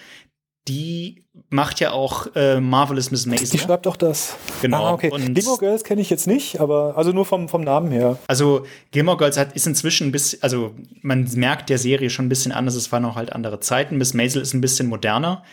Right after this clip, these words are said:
Speaker 1: aber es geht ja auch um eine
Speaker 2: Mhm.
Speaker 1: starke Frauenfigur oder eigentlich um zwei starke Frauenfiguren und dieses Comedy-Setting ist ja sehr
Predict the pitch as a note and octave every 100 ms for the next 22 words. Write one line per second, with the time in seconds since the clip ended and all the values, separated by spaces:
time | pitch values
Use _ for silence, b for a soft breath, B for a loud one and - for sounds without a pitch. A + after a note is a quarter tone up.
0 | B B B - B2 B2 C3 A#2+ B2 B2+
1 | C#3 B2 C3 B2+ C3+ - B2 C#3 D3+ C#3+
2 | C3 D3 C#3 B2 B2+ C3+ A#2 - A#2 C3+
3 | D3 C#3 C3 B2+ C3+ C#3+ C#3+ C3 C3 C3
4 | C3 C3 A#2+ A#2+ A#2 A2+ - C#3+ D#3 C3+
5 | - C#3+ D3 A#2+ - C3+ C3 B2+